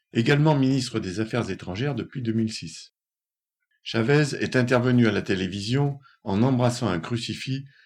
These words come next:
et en admettant pour la première fois publiquement qu'il pourrait abandonner la présidence de la République du fait de sa maladie. Dans ce cas, son vice-président assumerait l'intérim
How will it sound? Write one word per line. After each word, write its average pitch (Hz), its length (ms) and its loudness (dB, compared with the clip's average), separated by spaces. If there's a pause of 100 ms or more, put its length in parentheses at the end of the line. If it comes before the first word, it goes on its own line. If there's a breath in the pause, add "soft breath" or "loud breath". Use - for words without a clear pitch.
(120 soft breath)
et 104 100 0
en 120 140 4
admettant 147 440 2
pour 101 160 -2
la 90 100 0
première 117 360 0
fois 104 260 -4
publiquement 113 680 -6 (500)
qu'il 104 200 -4
pourrait 135 340 2
abandonner 120 460 4
la 90 120 -2
présidence 107 560 0
de 87 80 -2
la 82 120 -2
République 92 680 -6
du 85 160 -10
fait 143 180 -4
de 120 100 -2
sa 113 160 -4
maladie. 87 460 -6 (1200)
Dans 98 100 -6
ce - 140 -6
cas, 113 360 -4 (420 soft breath)
son 85 180 -8
vice-président 127 680 0
assumerait 107 540 0
l'intérim 107 600 -2